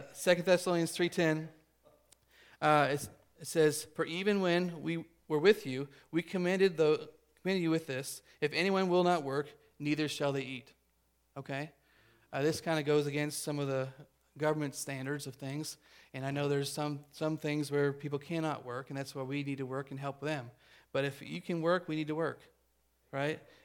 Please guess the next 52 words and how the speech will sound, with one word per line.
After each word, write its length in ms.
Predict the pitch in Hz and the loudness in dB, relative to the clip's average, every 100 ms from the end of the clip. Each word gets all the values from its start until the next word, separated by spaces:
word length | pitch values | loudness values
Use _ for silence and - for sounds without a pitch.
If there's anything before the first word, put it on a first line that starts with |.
| - | -6
And 200 | 143 147 | -2 0
we 120 | 156 | 0
need 80 | 160 | 0
to 60 | |
work 260 | 147 156 156 | 4 2 2
hard, 320 | 160 165 123 | -2 -2 -2
and 80 | 131 | -4
we 60 | 139 | -6
need 100 | 143 | -4
to, 200 | 135 - - | -4 -6 -10
and 120 | 139 | -6
it's 140 | 143 | -6
part 320 | - - 160 160 | -6 2 6 6
of 100 | 147 | 4
our 120 | 147 | 0
prosperity 720 | 156 156 147 - 160 156 131 | 2 2 2 0 2 2 0
is 160 | 139 131 | -6 -4
in 200 | 147 165 | -4 -2
our 160 | 135 | -2
work 280 | 123 117 120 | -6 -12 -12
and 140 | 135 135 | -8 -6
what 120 | 139 | -4
we 140 | 139 | -6
do. 240 | 139 151 139 | -6 -6 -4
He's 200 | 135 135 | -6 -6
gonna 120 | 139 | -6
bless 260 | 135 147 143 | 0 0 0
the 100 | 143 | -8
fruit 240 | 156 156 | -8 -6
of 100 | 139 | -4
your 140 | 151 | -2
hands, 460 | 160 147 117 117 - _ _ _ | -2 -4 -6 -14 -20 _ _ _
okay? 220 | 135 131 135 | -10 -6 -6
We 80 | |
can't 160 | 139 143 | -6 -4
just 180 | 143 - | -6 -2
sit 180 | 151 147 | -2 0
back 240 | 143 143 | 0 0
and 100 | 139 | -8
pray, 360 | - 151 143 143 - - | -4 -2 0 -2 -10 -4
"God 200 | 135 123 | -4 2
bless 280 | 147 156 - | 2 2 -4
me," 60 | |
and 60 | 135 | -8
expect 240 | - 135 | -8 -10
a 40 | 131 | -4
boatload 380 | 143 139 139 | -4 -2 -2
of 60 | 135 | -2
money 220 | 143 156 | -2 -2
to 60 | 139 | -4
come 200 | - 131 | -8 -6
in 160 | 135 | -6